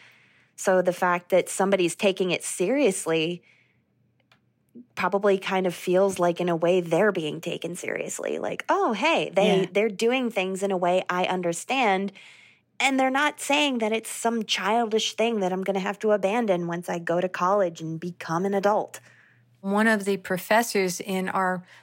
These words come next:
Speaker 3: leadership program emailed me this summer because she was taking a family relative around the campus. This was a young man who's in high school. And she said what really got his attention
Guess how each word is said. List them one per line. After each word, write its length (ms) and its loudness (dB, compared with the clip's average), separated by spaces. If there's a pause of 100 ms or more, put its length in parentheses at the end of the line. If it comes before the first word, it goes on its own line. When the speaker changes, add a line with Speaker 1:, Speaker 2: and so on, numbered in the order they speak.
Speaker 3:
leadership 500 2
program 640 0 (360)
emailed 440 4
me 140 0
this 180 -2
summer 460 -2
because 360 -2
she 240 -2
was 220 -2
taking 400 -4
a 60 -4
family 440 -4
relative 680 0
around 340 0
the 80 -2
campus. 600 -2 (380)
This 100 -10
was 140 -2
a 40 -2
young 240 2
man 220 0
who's 160 -4
in 80 -4
high 220 0
school. 500 -4 (640)
And 180 0
she 120 -2
said 220 -2
what 180 0
really 360 2
got 320 2
his 180 -4
attention 680 -4